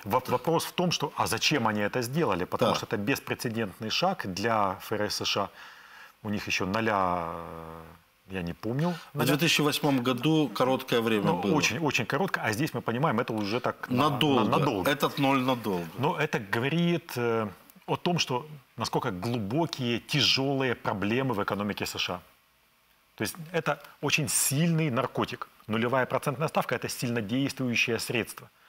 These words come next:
Speaker 1: Медикамент, который призван залатать дыры, которые возникли в американской экономике. Потому что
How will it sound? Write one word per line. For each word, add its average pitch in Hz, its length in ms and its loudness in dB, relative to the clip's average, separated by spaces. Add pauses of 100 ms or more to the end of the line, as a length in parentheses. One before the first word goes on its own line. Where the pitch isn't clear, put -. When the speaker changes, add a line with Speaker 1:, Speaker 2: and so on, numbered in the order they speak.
(520)
Speaker 1:
Медикамент, 131 640 0
который 139 340 0
призван 151 680 2 (360)
залатать 120 680 0
дыры, 185 300 2
которые 131 380 -2
возникли 110 720 0
в 85 80 -6
американской 110 580 -2
экономике. 117 380 -2
Потому 120 280 -4
что 113 180 -2